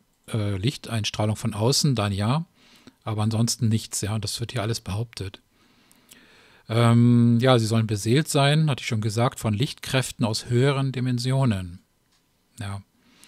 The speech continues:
Soll vor aller Mö-, alle, allen Arten Strahlung schützen, auch radioaktive. Ja. Soll vor Anschlägen auf hochspirituelle Menschen schützen, besserer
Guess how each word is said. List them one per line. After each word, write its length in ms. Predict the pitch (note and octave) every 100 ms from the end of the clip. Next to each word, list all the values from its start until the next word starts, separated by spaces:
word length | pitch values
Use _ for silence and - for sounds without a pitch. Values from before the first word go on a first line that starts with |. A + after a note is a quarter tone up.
| - - - -
Soll 220 | - A2
vor 140 | A#2+ A2+
aller 160 | A#2+
Mö-, 200 | A#2+ B2+ -
alle, 480 | A2+ A#2+ A#2 B2
allen 280 | - A#2+ B2+
Arten 340 | A2 A2+ A#2 A#2
Strahlung 720 | - - A#2 C#3 D3 C#3 C#3 - _ _
schützen, 320 | - C#3+ B2 A#2+
auch 180 | C#3
radioaktive. 1000 | C3+ D3+ D3+ C3+ A#2+ - - C3 G#2+ F#2+ - _ _ _ _ _ -
Ja. 240 | G#2+ A#2 - - - -
Soll 260 | - A2+ B2
vor 300 | - B2+ A#2
Anschlägen 580 | A#2+ D3+ - C3+ C3+ C#3+
auf 360 | A2+ A#2+ - C3
hochspirituelle 800 | C3+ - - B2+ A#2+ - A2+ G#2+
Menschen 500 | A2 C3+ D3+ C#3 C3+ _
schützen, 640 | - B2 - - B2+ A#2+ - - - - _
besserer 540 | A#2 A2+ A#2 A2+ G#2+